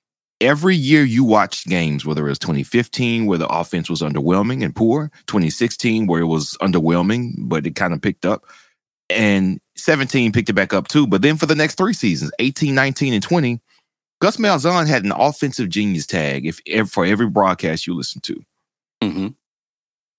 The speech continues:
Speaker 1: I gotta tell you, boy, that did not hold up. Out of eight years, he probably came through with, with that, uh, tag and, and earned that reputation three,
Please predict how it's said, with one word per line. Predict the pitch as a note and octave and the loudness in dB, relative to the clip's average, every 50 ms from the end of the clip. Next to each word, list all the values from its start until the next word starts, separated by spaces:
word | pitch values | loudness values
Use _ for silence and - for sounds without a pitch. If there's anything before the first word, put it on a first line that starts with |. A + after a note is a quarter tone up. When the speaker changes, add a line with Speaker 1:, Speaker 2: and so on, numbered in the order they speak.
| _ - | _ -2
Speaker 1:
I | - A2+ | 0 0
gotta | - F#2 B1 - | 0 0 -2 -4
tell | - - G#2 F#2+ | -4 -4 -2 -2
you, | E2 C#2 C2 | -2 -4 -6
boy, | B1 C#2 C2 A#1 | -6 -8 -8 -4
that | - F#2 A2 A2 | -2 -2 -2 0
did | F2+ F2+ D#2+ | 0 -2 0
not | F2+ F#2+ G2 - | 0 0 0 0
hold | - F#2 F#2+ F#2+ F2 D2 | 0 -2 -2 -2 -2 -4
up. | - - - - _ _ _ _ _ _ _ _ _ - | -6 -6 -8 -12 _ _ _ _ _ _ _ _ _ 0
Out | G#2 G2+ | 0 0
of | F#2 D#2+ | 2 2
eight | G#2 B2 C#3+ C3 | 2 2 0 0
years, | C3+ C3 B2 A2+ G2 F2+ F2+ F2 E2+ E2 | 2 2 4 4 4 4 2 2 0 -2
he | - A2 A2 A2 G#2+ G#2+ G#2 G2+ | -2 0 2 2 4 4 2 2
probably | F2+ - - A#2 A2+ G#2+ G2+ G#2 G2 F#2+ F#2 F#2 F#2 F#2 F2+ F2 F2 D#2+ - - - _ _ _ _ - - - _ _ - | 0 0 2 2 2 4 2 2 0 0 2 2 2 2 0 0 -2 -4 -8 -12 -20 _ _ _ _ -20 -20 -20 _ _ -6
came | - B2+ B2 A#2 A2 G#2+ | -2 0 0 2 0 0
through | G2+ - A2+ A#2 G#2+ | 0 0 2 2 4
with, | G2+ F#2+ G2 F#2 - - | 4 4 2 2 0 -2
with | F#2+ F2+ - | -4 -2 0
that, | - F#2+ F#2 F2 E2 - - - | 0 0 0 0 -2 -6 -6 -4
uh, | F#2 F2 E2+ D#2+ D#2+ | -2 -2 -2 -2 -2
tag | - - G#2+ F#2+ F2+ E2 D#2+ C#2 | -2 0 0 0 0 0 -2 -2
and, | D#2+ D#2 C2 | -4 -4 -4
and | E2+ F2+ F#2 - | -2 -2 -2 2
earned | A2 A#2 A#2 A#2 A2 G2+ | 2 2 4 2 2 2
that | G2+ F#2 E2 | 2 2 0
reputation | G2 F#2+ - - F2 - G2+ G2+ F#2+ - - G2+ F2+ - | 0 -2 -4 -6 -4 -2 0 0 0 -2 -4 -4 -4 -4
three, | - E2 E2 F2+ G2 A2 B2+ B2+ | -2 -2 0 0 0 -2 -4 -6